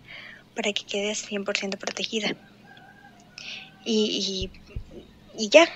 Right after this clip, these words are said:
eh, agarro y vuelvo a, a encender la, la tercera matita, porque la segunda como que se consumió en el momento en el que me empezó a pasar la energía,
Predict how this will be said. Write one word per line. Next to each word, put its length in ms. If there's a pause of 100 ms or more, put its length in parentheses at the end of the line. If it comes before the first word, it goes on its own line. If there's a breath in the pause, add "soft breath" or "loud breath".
(460 loud breath)
eh, 420
agarro 460
y 320 (1040 loud breath)
vuelvo 600
a, 280
a 140
encender 520
la, 360
la 320
tercera 380
matita, 460 (140)
porque 260
la 140
segunda 600 (640 loud breath)
como 160
que 100
se 100
consumió 460
en 60
el 60
momento 320
en 60
el 120
que 280 (220)
me 80
empezó 280
a 40
pasar 200
la 80
energía, 440